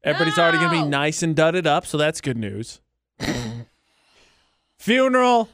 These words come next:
Speaker 2: I'm
Speaker 1: nat-
Speaker 2: so unhappy with this. Like, <laughs> y-, stop it. Stop. Like, to the, to the, my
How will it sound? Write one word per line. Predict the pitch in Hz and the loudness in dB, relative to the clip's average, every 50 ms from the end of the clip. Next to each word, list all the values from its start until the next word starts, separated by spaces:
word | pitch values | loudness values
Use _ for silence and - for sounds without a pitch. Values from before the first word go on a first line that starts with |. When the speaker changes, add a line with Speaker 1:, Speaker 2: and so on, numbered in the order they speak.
| _ | _
Speaker 2:
I'm | - - | 2 4
Speaker 1:
nat- | - - - | 4 4 4
Speaker 2:
so | - 415 381 415 440 415 | 2 2 2 4 4 2
unhappy | 381 359 330 285 277 277 285 277 294 254 | 2 2 2 4 4 4 2 0 -4 -4
with | 214 214 208 185 | -4 -4 -4 -4
this. | - 190 185 190 202 - - | -4 -4 -2 -4 -4 -4 -2
Like, | 254 240 240 233 233 240 240 - - - 262 - - - - | 0 2 2 2 2 0 -4 -8 -14 -20 -20 -20 -20 -20 -20
<laughs> | _ _ _ _ _ _ _ | _ _ _ _ _ _ _
y-, | 233 240 233 277 330 320 320 | -16 -14 -12 -12 -12 -14 -14
stop | - - - - - 311 294 285 285 320 - | -16 -14 -14 -4 -2 2 2 2 2 0 -2
it. | 208 180 165 156 - - - | -4 -4 -4 -6 -8 -14 -16
Stop. | - - - - 262 262 247 214 185 - | -10 -8 2 4 6 6 6 6 2 4
Like, | - 269 277 262 - | 4 4 4 4 4
to | - 370 | 2 2
the, | 262 330 349 233 | 2 2 0 -2
to | 226 - 277 359 | -2 -4 -2 -2
the, | 311 | 2
my | 277 311 302 262 | 2 2 0 0